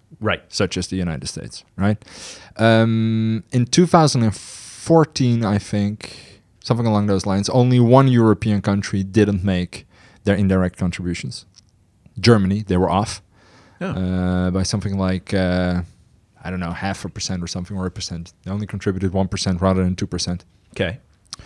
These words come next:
Speaker 2: Um, and they've since adjusted to try to reach their indirect contribution. And I think the projections this time around are that a significant number of countries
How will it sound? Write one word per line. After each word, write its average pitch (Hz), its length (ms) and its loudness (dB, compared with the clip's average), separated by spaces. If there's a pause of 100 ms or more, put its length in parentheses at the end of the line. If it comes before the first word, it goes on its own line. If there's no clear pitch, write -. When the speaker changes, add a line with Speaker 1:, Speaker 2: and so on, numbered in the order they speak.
(400)
Speaker 2:
Um, 101 440 4
and 120 120 4
they've 127 160 8
since 127 380 4
adjusted 104 640 4
to 110 100 0
try 95 240 2
to 101 140 -2
reach 92 520 -2 (680)
their 98 120 4
indirect 92 400 2
contribution. 87 600 -4 (380)
And 120 140 4
I 127 60 6
think 143 200 2
the 131 100 0
projections 104 960 4
this 110 160 2
time 104 220 2
around 98 360 0 (100)
are 101 220 4
that 101 260 2
a 98 80 -2
significant 107 560 0
number 98 260 4
of 92 120 0
countries 98 600 0